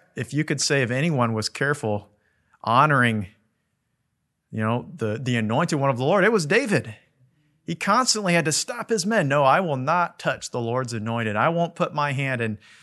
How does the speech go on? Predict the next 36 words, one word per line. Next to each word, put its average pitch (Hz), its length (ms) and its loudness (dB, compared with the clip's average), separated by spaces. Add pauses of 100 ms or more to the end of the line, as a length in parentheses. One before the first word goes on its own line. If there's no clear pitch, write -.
(180)
And 135 160 -2
he, 170 160 -4
his 175 260 -8
heart 180 360 4
just - 260 -6
even 208 280 -8
smote 247 460 -2
him 240 140 -6
when 226 160 -10
he 240 80 -12
cut 226 260 2
a 220 100 -4
little 220 200 0
piece 220 320 -6
of 185 240 -6
Saul's 214 420 -6
garment 180 600 0
just 170 240 -6
to 165 160 -8
have 185 280 0
proof, 202 320 -4
"Look, 226 220 -6
I 92 140 -2
could 220 200 -4
have 196 300 -8 (460)
killed 226 280 -2
you," 202 200 -4
and 151 260 -6
even 185 320 -6
that 147 320 -6 (680)
smote 131 400 -4
him. - 120 -10 (1120)
If 117 100 -12
there's 117 220 -4
anyone 113 440 0
who, 101 280 -4